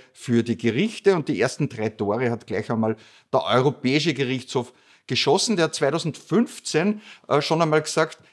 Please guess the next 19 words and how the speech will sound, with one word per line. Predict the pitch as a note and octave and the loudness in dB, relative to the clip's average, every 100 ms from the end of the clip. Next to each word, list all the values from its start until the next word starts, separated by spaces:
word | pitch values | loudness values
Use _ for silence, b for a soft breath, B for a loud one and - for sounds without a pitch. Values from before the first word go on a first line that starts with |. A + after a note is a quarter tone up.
| b - | b -4
N | C#3 | -2
G | F3 E3+ | 0 -2
Os | - A2+ C#3 A3+ | 0 0 0 -4
können | - E3 E3 | -4 -4 -4
selbst | - D#3+ - - - | -2 -4 -4 -6 -6
dann | - F3 | -4 -2
noch | F#3+ F#3+ - | -2 -2 -4
eine | - D3 D3+ D#3 C#3+ | -2 0 2 0 -2
Entscheidung | C#3 C#3 A#2+ C#3 | -2 -2 0 -2
anfechten, | - G#2 - E3+ - - E3 | -2 -4 -2 -4 -6 -8 -4
wenn | D#3 | -2
sie | D3+ E3+ | -2 -2
im | |
behördlichen | E3 C#3+ G#2+ A2 C3 D3+ | -2 0 0 -2 -6 -6
Verfahren | D#3 - F#2+ G#2 | -8 -6 -4 -2
gar | A2+ | 0
nicht | A#2+ - | 0 -2
beteiligt | G3 A2 F#2+ - - | 0 2 0 -4 -8
waren. | - | -16